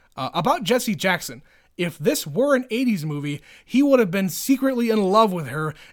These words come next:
and maybe got the girl in the end. If this was an early two thousands movie, he would have been the gay best friend. In the late nineties, though,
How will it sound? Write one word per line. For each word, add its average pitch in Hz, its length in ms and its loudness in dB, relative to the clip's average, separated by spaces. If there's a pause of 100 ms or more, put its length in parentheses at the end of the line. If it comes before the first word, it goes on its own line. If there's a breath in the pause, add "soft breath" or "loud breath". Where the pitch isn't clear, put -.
and 156 160 -4
maybe 190 240 0
got 170 260 -2
the 180 60 -4
girl 160 340 -4
in 151 140 -6
the 131 160 -8
end. 104 300 -12 (380)
If 190 200 -2
this 180 200 -2
was 160 280 -2
an 135 180 -8
early 160 240 -2
two 139 220 -10
thousands 208 520 -4
movie, 156 400 -4 (220 loud breath)
he 277 240 2
would 277 240 6
have 190 180 0
been 185 180 0
the 170 60 -4
gay 147 240 -4
best 139 300 -6
friend. 151 360 0 (440 soft breath)
In 294 160 0
the 294 100 6
late 262 240 8
nineties, 202 420 0
though, 170 300 -2